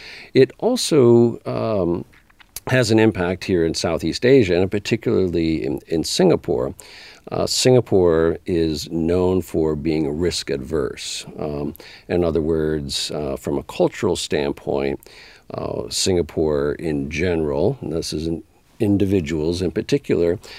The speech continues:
but may, uh, hesitate to take a risk until they know it's safe. And so therefore, psychological safety becomes even more important in places like Singapore than it does perhaps in, um, in places like, uh, like China or the Middle East.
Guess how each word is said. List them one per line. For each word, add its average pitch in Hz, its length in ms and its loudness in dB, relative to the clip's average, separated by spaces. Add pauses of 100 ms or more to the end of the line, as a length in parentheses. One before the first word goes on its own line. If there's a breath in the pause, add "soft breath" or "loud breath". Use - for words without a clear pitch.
(200 loud breath)
but 131 180 4
may, 135 560 6
uh, 98 160 -4
hesitate 131 680 2
to 90 160 -4
take 92 280 -2
a 90 60 -2
risk 78 340 -2
until 82 320 -2
they 71 140 -2
know 69 220 -2
it's - 160 -8
safe. - 440 -2
And - 140 -6
so 87 180 -6
therefore, 85 540 -4 (380 loud breath)
psychological 78 760 -4
safety 139 460 0
becomes 80 400 -2
even 76 200 -4
more 151 280 0
important - 480 -4
in 71 80 -6
places 76 420 -8
like - 180 -8
Singapore 85 720 0 (440 loud breath)
than 85 120 0
it 78 140 -4
does 73 220 -2
perhaps - 500 -8
in, 69 480 -4
um, 65 340 -6
in 73 140 -6
places - 440 -6
like, 67 400 -8
uh, 64 260 -8
like 64 240 -6
China 69 580 -4 (340 soft breath)
or 80 180 -4
the 120 120 -8
Middle 60 320 -6
East. - 420 -10